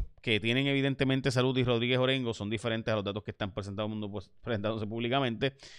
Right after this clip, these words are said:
Eh, con lenguaje diverso, la cotorra boricua, una bióloga explica estudio que ayudará a recuperar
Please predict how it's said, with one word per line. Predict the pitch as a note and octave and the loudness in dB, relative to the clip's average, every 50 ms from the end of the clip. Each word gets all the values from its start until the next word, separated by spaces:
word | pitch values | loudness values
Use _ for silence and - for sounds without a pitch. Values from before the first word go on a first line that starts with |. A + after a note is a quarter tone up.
| - - - - - - - | -18 -18 -20 -20 -20 -2 2
Eh, | A#2 A2+ A#2 A#2 A#2 A#2 A2+ - | 4 6 8 8 6 6 4 4
con | C3+ C3+ C3+ | 2 4 4
lenguaje | C3 B2+ C3 C#3 D3+ E3 E3 | 4 4 6 6 6 8 6
diverso, | E3 D#3+ E3+ F3 E3 - F3 | 6 6 4 4 4 2 2
la | D#3 C#3 | 2 2
cotorra | C3 C3 A#2+ C3+ C3 D3 C#3+ | 2 0 2 2 4 4 4
boricua, | C#3+ C#3+ E3+ G#3+ A3 F#3+ E3+ E3 D3 C#3 | 6 6 6 4 4 4 6 6 6 6
una | B2+ B2 B2 B2+ | 6 4 4 4
bióloga | C3 C3 C3+ C3 B2+ | 4 4 4 4 2
explica | A#2 - - C#3+ C#3 C#3 C3+ | 2 2 0 2 4 4 4
estudio | - - - C#3+ D3 C#3+ C3+ C3 B2 G#2 | 2 2 0 0 2 2 2 2 2 2
que | A2 G#2+ | 2 2
ayudará | G2+ G#2 G#2 G2+ G2+ G#2 | 2 4 2 4 4 4
a | G#2+ | 4
recuperar | A2+ A#2+ A2+ A#2+ A2 A#2 A2 A2 A#2 A#2+ | 4 2 0 0 2 4 6 6 4 4